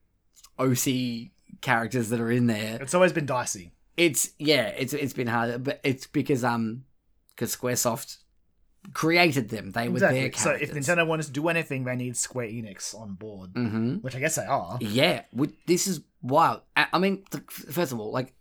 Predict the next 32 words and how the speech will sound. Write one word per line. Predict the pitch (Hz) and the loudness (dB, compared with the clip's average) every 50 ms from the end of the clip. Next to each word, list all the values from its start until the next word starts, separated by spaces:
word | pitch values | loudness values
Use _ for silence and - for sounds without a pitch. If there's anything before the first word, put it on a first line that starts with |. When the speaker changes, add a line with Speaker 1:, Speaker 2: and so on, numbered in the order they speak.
| _ _ _ _ _ _ _ _ _ _ _ _ _ _ _ _ _ _ _ _ _ - | _ _ _ _ _ _ _ _ _ _ _ _ _ _ _ _ _ _ _ _ _ -4
Speaker 1:
I, | 139 147 - - - | -2 -2 0 2 2
I, | 151 147 - | 2 6 6
I | 165 | 6
would, | 185 180 185 180 147 - - 143 - - - - _ _ _ - - - - - | 6 6 4 0 -2 -2 -6 -10 -10 -12 -12 -16 _ _ _ -20 -20 -20 -2 2
I | 165 180 | 4 6
know | 185 190 | 6 6
you've | 185 180 170 156 | 6 4 4 4
got | 180 165 151 | 2 2 2
mu-, | 147 147 - | 0 0 2
a | - 135 | 2 4
much | 131 135 135 131 - | 4 4 2 0 0
more | 139 135 127 127 | 0 2 2 0
extensive | 113 - - 131 123 - 120 127 | -2 -2 -2 -2 -2 -2 -4 -6
history | 147 113 - - 120 104 | -6 -6 -6 -6 -6 -6
'cause | - 123 101 120 | -4 -6 -6 -4
you've | 117 | -4
actually | 120 117 - 117 107 | -6 -4 -4 -6 -6
played | - - 123 113 107 | -4 -4 -4 -4 -4
this | 104 - | -6 -2
game | - - | 2 4
Speaker 2:
I | 143 139 | 4 6
have | 156 151 143 131 | 6 4 4 2
played | - 139 147 | 2 2 2
this | 143 131 127 | 4 4 4
game. | 151 | 4
Speaker 1:
legitimately | 147 139 135 127 131 131 | 4 4 4 4 4 4
Speaker 2:
It | |
was, | 151 143 | 4 6
Speaker 1:
and | 131 - | 6 6
Speaker 2:
like, | 151 - - | 6 6 4
one, | 160 160 | 2 -2
Speaker 1:
properly. | 110 117 | -2 -4